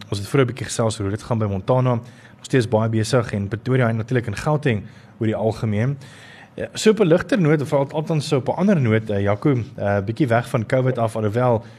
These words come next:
dit is seker ook half 'n bietjie van 'n invloed van hoe, van hoe mense hierdie gaan doen. Maar, eh, volgende week is, eh, Wêreld Borsvoeding Week.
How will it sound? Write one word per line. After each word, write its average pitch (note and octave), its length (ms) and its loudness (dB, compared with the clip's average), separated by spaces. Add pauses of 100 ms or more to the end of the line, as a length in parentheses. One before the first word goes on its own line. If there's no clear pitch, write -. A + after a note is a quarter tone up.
(180)
dit A2+ 120 4
is A2+ 100 0
seker D3 260 0
ook D3 120 0
half A#2+ 220 0
'n A#2 40 -6
bietjie A2+ 180 -2
van A#2 120 -2
'n A2 80 -4
invloed D#3 320 -2
van G#2+ 100 -2
hoe, G#2 120 -4
van A2+ 140 -2
hoe B2+ 160 2
mense A2+ 280 0
hierdie G#2+ 180 -2
gaan G2+ 140 -2
doen. A2+ 260 -2 (520)
Maar, B2 240 2
eh, B2 140 4
volgende G3 380 0
week D#3 220 2
is, C#3+ 360 -4
eh, B2 260 4 (240)
Wêreld B2 720 0
Borsvoeding A#2+ 760 0
Week. G2 540 -2